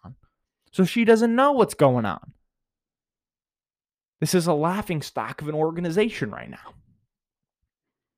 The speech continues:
Something's gotta change here. We know Matt Patricia's the head coach going into year three,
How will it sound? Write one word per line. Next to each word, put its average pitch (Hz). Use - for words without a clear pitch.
Something's -
gotta 151
change 123
here. -
We 156
know 170
Matt 175
Patricia's 165
the 151
head 147
coach 147
going 147
into 139
year 139
three, 160